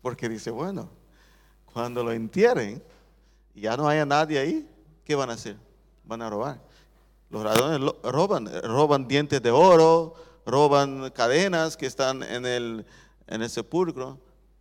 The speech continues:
¿Por qué? Porque es así. Es el mundo terrenal, son cosas pasajeras, nadie puede llevar. Se dice que los faraones, los faraones, eh, creían que, que podían llevar cosas, ¿no?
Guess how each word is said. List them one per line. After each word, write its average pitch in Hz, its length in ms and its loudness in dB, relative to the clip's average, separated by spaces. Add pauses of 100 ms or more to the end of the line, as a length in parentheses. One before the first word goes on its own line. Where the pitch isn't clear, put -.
¿Por 180 180 -6
qué? 170 220 -6 (300)
Porque 233 280 -10
es 226 120 -10
así. 233 420 -10 (800)
Es 196 460 0
el 165 120 0
mundo 190 320 -4
terrenal, 160 640 -4 (220)
son 190 260 -6
cosas 180 460 -6
pasajeras, 143 640 -6 (240)
nadie 151 680 -2 (260)
puede 139 340 -2
llevar. 117 540 -2 (340)
Se - 160 -8
dice 156 240 -6
que 160 100 -4
los 139 140 -4
faraones, 143 720 -2
los 123 240 -10
faraones, 135 520 -4
eh, 123 200 -6
creían 147 400 -8
que, 139 180 -10
que 143 100 -14
podían 139 300 -10
llevar 147 400 -2
cosas, 113 380 -10
¿no? 135 160 -14